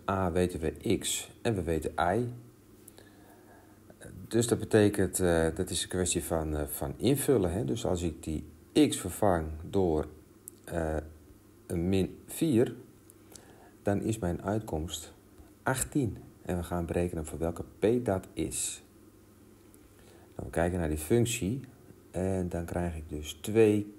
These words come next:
keer, eh, die min vier moet in het kwadraat, dus die moet tussen haakjes, want het is een negatief getal. Min zes keer min vier plus p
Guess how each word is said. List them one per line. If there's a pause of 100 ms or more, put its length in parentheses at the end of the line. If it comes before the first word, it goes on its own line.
keer, (1120)
eh, (180)
die
min
vier
moet
in
het
kwadraat,
dus
die
moet
tussen
haakjes,
want
het
is
een
negatief
getal. (680)
Min
zes
keer (680)
min
vier (1000)
plus
p